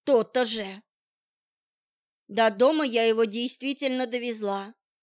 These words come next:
Лысый идиот поворчал, конечно, что-то о негуманном обращении с военнопленными, но из машины вылез сам. "Ещё раз в лес поползёшь, я тебя спасать не буду",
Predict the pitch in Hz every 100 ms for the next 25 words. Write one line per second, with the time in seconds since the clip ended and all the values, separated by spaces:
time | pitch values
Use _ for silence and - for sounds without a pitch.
0 | _ _ - 233 254 - 254 247 240 269
1 | 269 262 254 254 262 320 320 220 196 202
2 | 202 - 190 185 226 _ _ _ - 277
3 | 247 233 233 233 226 247 233 226 226 226
4 | 214 220 233 254 226 233 220 233 247 247
5 | 262 262 233 202 190 190 190 190 202 _
6 | _ _ _ _ 220 247 247 233 233 233
7 | 240 - 311 339 370 294 254 262 269 -
8 | - 202 208 196 220 _ _ _ _ _
9 | _ _ _ _ _ - 240 254 - 320
10 | 262 247 240 - 240 269 247 - 226 247
11 | 240 262 233 349 403 - - _ _ _
12 | _ 247 339 - 226 208 214 - 226 240
13 | 220 - 254 311 302 226 262 247 196 240
14 | 247